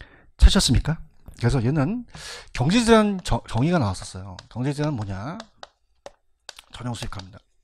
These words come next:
자, 우리가 이 생산 요소가 토지만 있어요? 노동도 있어요? 노동도 있죠. 그럼 토지의 생산 요소를 공급하면 대가를 받죠. 그 지대를 받는다는 거예요.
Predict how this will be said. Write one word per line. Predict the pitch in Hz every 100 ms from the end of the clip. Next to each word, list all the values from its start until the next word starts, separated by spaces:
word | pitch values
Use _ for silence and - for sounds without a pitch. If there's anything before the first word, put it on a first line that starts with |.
| - - _ - _ - _ _ _ - - - _ _ - _
자, | - 110
우리가 | 156 151 165 104 95 - - _ _ _ _ _ _
이 | 156 180
생산 | 175 262 277 262 269 254 170
요소가 | 151 151 147 190 233 226
토지만 | - 262 - 254 233
있어요? | 190 - 151 156 196 139
노동도 | 120 170 165
있어요? | 123 - 90 - -
노동도 | 131 170 156
있죠. | 107 - 82 - _ _
그럼 | - 147
토지의 | - 240 226 240 233
생산 | 226 247 240 240 214
요소를 | 175 170 175 190 220 226 - - - - -
공급하면 | 139 170 - 160 190
대가를 | - 123 - 196
받죠. | 104 - 95 - _ _ _ -
그 | -
지대를 | - 135 226 202
받는다는 | 117 104 98 98
거예요. | 101